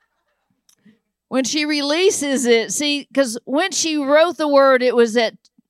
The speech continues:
I think, three in the morning on the twenty-sixth. I don't know what you were doing at three in the morning on the twenty-sixth. Some of y'all were probably up praying or having a weird dream. It was for her. 'Cause you, if you know where you were, what you were doing, this word today's about you.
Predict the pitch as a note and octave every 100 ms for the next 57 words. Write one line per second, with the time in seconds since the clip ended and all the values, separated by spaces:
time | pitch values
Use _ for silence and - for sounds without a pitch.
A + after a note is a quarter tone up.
0 | _ A3+ A3+ A#3+ G3 B3 B3+ A#3+ A3 G#3+
1 | G3+ F#3 F3 E3+ _ _ _ _ _ _
2 | - G3 F#3+ A#3 A#3 A3 G#3 F3+ - F3+
3 | E3+ G3 F#3+ G#3+ G#3+ F#3+ F#3 F3 E3 F#3+
4 | F#3+ F3+ F3 F3+ F3+ E3+ - F#3+ E3 -
5 | E3+ - G#3 A#3 G#3+ F3+ F3+ E3+ F#3 F3+
6 | F#3 F#3+ F#3 F3 - G#3 G3+ F3+ E3+ D#3+
7 | F3 F3+ F#3+ F3 F#3+ F3+ G#3 G#3 F3+ -
8 | _ _ - G#3 G3+ - G3+ B3 G3 E3
9 | - _ _ _ _ _ _ _ _ _
10 | - A3+ G3+ B3 C#4 C#4+ C#4+ A#3+ - A3+
11 | G3+ C4 D4+ C#4+ - A3+ C4+ C4+ C#4 C4+
12 | C#4 C4 A3+ G#3+ G#3 - G3 A#3 A#3 A#3+
13 | A#3 A3 G#3+ G3 F#3 F#3 G3+ G#3+ G#3 F#3+
14 | F#3 F3 E3 - F#3+ F3 E3 G#3 F#3 D#3+